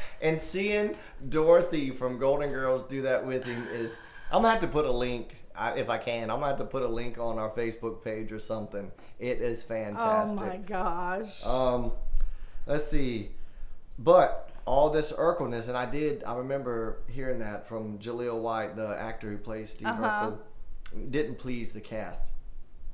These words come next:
Speaker 1: In an interview with Vanity Fair, Jaleel White admitted that the sudden popularity of his character caused a little tension on the set. "Things were definitely strained in the early going," he said.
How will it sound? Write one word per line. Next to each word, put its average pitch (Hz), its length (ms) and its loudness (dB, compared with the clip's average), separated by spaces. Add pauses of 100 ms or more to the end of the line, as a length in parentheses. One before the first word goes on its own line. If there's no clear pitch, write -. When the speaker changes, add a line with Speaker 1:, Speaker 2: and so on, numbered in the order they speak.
(220)
Speaker 1:
In 147 120 2
an 151 120 2
interview 160 420 0
with 120 160 -4
Vanity 131 320 0
Fair, 127 340 0
Jaleel 127 320 4
White 127 280 8
admitted 165 440 4
that 143 200 0
the 120 80 -6
sudden 175 400 0
popularity 135 640 -2
of 113 80 -4
his 113 100 -8
character 113 460 -8
caused 117 380 -4
a 120 120 -6
little 208 300 -4
tension 127 500 -8
on 110 180 -8
the 104 60 -12
set. - 480 -10 (500)
"Things 147 320 0
were 127 100 -4
definitely 175 600 -2
strained 143 480 -8
in 131 80 -6
the 113 100 -4
early 123 300 -2
going," 120 380 -4
he 104 180 -2
said. 107 400 -4